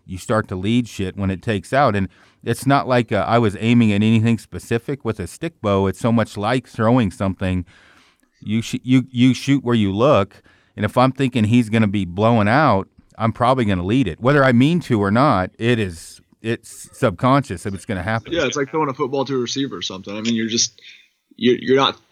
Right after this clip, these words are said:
Speaker 2: you're not thinking about aim or calculating speed. You just have done it so many times, it's just natural,
Speaker 1: Yeah, it's
Speaker 2: so.
Speaker 1: like, "Oh, that receiver ran into the ball." Well, yeah, it's, it's, that's what he did. I mean, he was running to it. What five-pin slider would you suggest from Spot Hog? Um,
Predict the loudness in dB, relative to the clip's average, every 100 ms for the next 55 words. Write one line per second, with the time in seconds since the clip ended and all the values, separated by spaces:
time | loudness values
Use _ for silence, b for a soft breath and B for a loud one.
0 | _ -6 -6 -2 -2 -2 -2 0 0 0
1 | 0 -2 -4 -2 -2 -2 -6 -6 -8 -10
2 | -6 -4 -2 -4 -4 -4 -6 -6 -6 -6
3 | -6 -6 -6 -6 -4 -4 -4 -4 -6 -4
4 | 0 0 0 0 2 2 2 2 0 0
5 | 2 4 4 2 0 0 -2 0 2 2
6 | 0 -6 _ _ _ _ _ -2 2 2
7 | 2 0 -4 -4 -6 -4 -2 0 2 2
8 | 4 4 6 6 4 2 2 2 2 -2
9 | -4 -6 B B B _ -2 -2 0 2
10 | 2 2 2 2 2 0 2 2 2 0
11 | -2 -6 -8 -4 -4 -4 -4 -6 -6 -4
12 | -4 -2 -4 -4 -8 _ _ 0 2 2
13 | -2